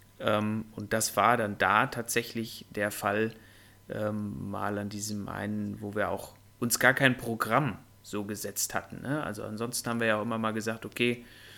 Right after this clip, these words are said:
lass uns noch mal da, äh, hinfahren oder das anschauen.“ Aber an dem Tag alles ganz entspannt. Ja, wir waren ja keine klassischen Touristen, die dann gesagt haben, „Oh, wir müssen den Spot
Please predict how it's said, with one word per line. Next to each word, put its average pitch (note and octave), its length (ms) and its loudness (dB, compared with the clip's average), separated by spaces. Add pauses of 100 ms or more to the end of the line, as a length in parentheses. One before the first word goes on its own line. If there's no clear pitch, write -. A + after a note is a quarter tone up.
(260)
lass B2 220 6
uns C3 180 4
noch A#2+ 100 4
mal A2+ 140 4
da, A2+ 480 8
äh, A2 300 0
hinfahren C3 640 2 (220)
oder A2 340 -2
das A#2 200 -2
anschauen.“ B2 680 0 (920)
Aber A2+ 200 2
an G#2+ 180 0
dem A2+ 240 2
Tag A2+ 380 2 (200)
alles A2+ 260 2
ganz A#2 180 6
entspannt. G#2 580 2
Ja, G#2 200 -2
wir G2+ 220 -6
waren G#2 160 -4
ja G#2 100 -2
keine A2 400 2 (440)
klassischen A2+ 640 -2 (760)
Touristen, B2+ 600 2
die A#2 140 4
dann G#2+ 160 4
gesagt A2 300 0
haben, G#2 140 -2
„Oh, B2 200 0
wir A#2 80 2
müssen A2+ 280 -2
den B2+ 180 -2
Spot - 260 -2